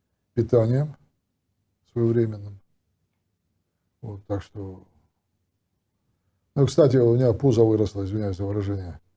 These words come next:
когда курить бросил, но масса у меня не изменилась. Она у меня всё время колеблется сто десять, сто, сто пятнадцать в этом диапазоне.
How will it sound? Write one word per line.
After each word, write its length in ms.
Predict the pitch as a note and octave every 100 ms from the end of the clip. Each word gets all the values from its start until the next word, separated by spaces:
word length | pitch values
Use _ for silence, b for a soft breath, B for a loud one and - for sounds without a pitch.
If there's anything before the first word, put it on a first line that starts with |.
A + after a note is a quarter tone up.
| _ _ _
когда 200 | G#2+ G#2+
курить 280 | B2 D3 D#3+
бросил, 420 | E3 D3+ - C3 F#2 -
но 120 | A2+
масса 340 | A#2 C#3+ -
у 60 | A2
меня 160 | A2 A2+
не 160 | G#2
изменилась. 500 | G2+ G2+ E2+ D2 C2+ _ _ _ _ _ _
Она 140 | G2+ A2+
у 40 |
меня 240 | A#2 G#2+
всё 180 | E2+ A2
время 160 | A2 G#2
колеблется 500 | A2 G#2 F#2+ F2+ F#2+
сто 180 | - G#2+
десять, 320 | C3+ F#2 F2
сто, 200 | G#2+ F#2+ -
сто 140 | _ G2
пятнадцать 520 | G#2+ F#2 D#2+ - _ _
в 80 | E2+
этом 240 | _ D#2+
диапазоне. 460 | F2 E2+ F2 -